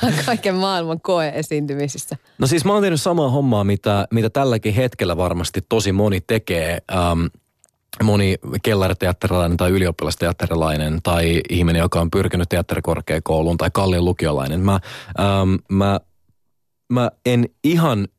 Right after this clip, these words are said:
Speaker 1: ymmä-, mä, mä ta-, mä ta-, mä tajun sen, että m-, miltä se tavallaan näyttää ulospäin. On silleen, on, on julkiksen kakara, joka on yhtäkkiä saanut tosi paljon. Mä tajun, mä ymmärrän sen, niinku, inhimillisellä tasolla. Mut sit kun sitä alkaa miettimään tavallaan järjellä,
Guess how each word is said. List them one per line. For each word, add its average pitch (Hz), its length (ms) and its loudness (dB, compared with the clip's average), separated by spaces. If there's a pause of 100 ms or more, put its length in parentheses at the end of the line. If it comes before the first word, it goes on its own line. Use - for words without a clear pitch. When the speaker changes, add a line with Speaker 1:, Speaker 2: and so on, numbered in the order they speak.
(380)
Speaker 1:
ymmä-, 135 220 0
mä, 120 180 2
mä 127 100 0
ta-, - 200 -2
mä 131 140 2
ta-, 147 240 -2
mä 127 100 0
tajun 160 360 2
sen, 101 320 0 (800)
että 98 400 -2
m-, 98 160 -2 (120)
miltä 110 280 2
se 101 100 0
tavallaan 101 360 0
näyttää 101 400 0
ulospäin. 98 600 -2
On 92 120 -4
silleen, 90 420 0 (180)
on, 90 220 -2 (100)
on 98 140 2
julkiksen 113 460 0
kakara, 90 420 0
joka 85 200 -2
on 87 100 0
yhtäkkiä 85 460 -2
saanut 80 280 -2
tosi 90 180 -4
paljon. 87 540 -2
Mä 92 100 0
tajun, 110 320 0
mä 101 120 0
ymmärrän 95 420 0
sen, 85 140 -4
niinku, 87 220 -2
inhimillisellä 82 500 0
tasolla. 92 420 0 (760)
Mut - 100 0
sit 139 120 0
kun 131 100 2
sitä 117 120 0
alkaa 110 220 0
miettimään 90 560 0
tavallaan 92 340 2
järjellä, 95 580 0